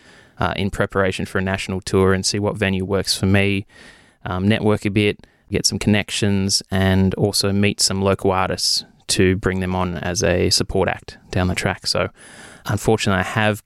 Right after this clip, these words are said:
canned that whole thing now. I think I can-, had to cancel Sydney twice, Canberra twice. I got halfway to Perth and got turned around at the South Australia W A border, and, and that, that was honestly, I think that was the killer of it.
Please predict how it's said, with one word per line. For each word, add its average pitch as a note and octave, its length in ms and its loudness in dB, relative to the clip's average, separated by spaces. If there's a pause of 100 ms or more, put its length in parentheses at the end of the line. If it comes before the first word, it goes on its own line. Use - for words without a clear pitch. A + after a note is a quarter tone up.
canned F#2+ 480 0
that F#2+ 200 -2
whole G2+ 360 0
thing F#2+ 300 -4
now. G2 400 -2
I - 60 -4
think G#2+ 240 -2
I G#2 160 2
can-, G#2 360 -2
had G#2+ 200 -2
to G#2+ 80 0
cancel G2+ 400 -2
Sydney G#2 340 2
twice, G2 460 -2
Canberra F#2 340 -4
twice. G2 540 0 (540)
I - 80 -2
got F#2 140 0
halfway G#2 440 0
to F#2 80 0
Perth F#2+ 420 0
and F#2 240 -2
got - 160 -2
turned F#2+ 260 -2
around F#2+ 220 2
at - 100 -8
the F#2 320 -2 (280)
South - 400 0
Australia G2 400 0
W F#2+ 320 2
A F2+ 100 2
border, F#2+ 420 2
and, F2+ 200 -4
and F#2+ 200 -2
that, F#2+ 240 -2
that A2+ 240 -2
was G2+ 220 0
honestly, G2 440 -2
I F#2 80 0
think G2+ 200 -4
that G2 180 -2
was F#2+ 180 -2
the - 100 -2
killer F#2+ 380 0
of F#2+ 100 -2
it. F#2+ 120 0